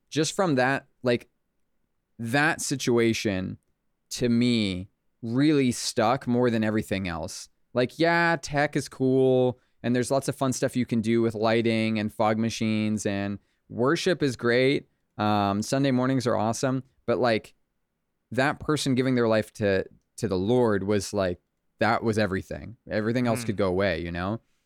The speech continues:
Speaker 1: And so fast forward, um, I was <laughs> not making any money. Like, most people in ministry are not making money. I was making less than those people. Um, <laughs> I was,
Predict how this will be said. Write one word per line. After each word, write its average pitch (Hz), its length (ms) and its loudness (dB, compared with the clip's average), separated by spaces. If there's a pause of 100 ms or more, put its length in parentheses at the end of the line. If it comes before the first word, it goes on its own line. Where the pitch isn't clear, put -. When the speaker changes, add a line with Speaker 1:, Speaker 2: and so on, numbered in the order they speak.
(580)
Speaker 1:
And 117 200 0
so 113 440 0 (220)
fast 151 340 -2
forward, 123 520 2 (200)
um, 113 440 0 (140)
I 156 220 2
was 139 220 0
<laughs> 139 120 2
not 156 220 2
making 117 400 0
any 123 340 2
money. 90 460 -2 (120)
Like, 107 460 0
most 160 300 0
people 175 260 0
in 147 140 2
ministry 147 340 -2
are 113 80 2
not 117 200 0
making 127 280 -2
money. 127 400 0
I 123 80 0
was 147 140 0
making 135 300 -2
less 110 300 2
than 101 140 -2
those 87 200 -6
people. - 400 -8 (440)
Um, 98 460 0 (340)
<laughs> - 360 -12
I 160 80 2
was, 156 240 4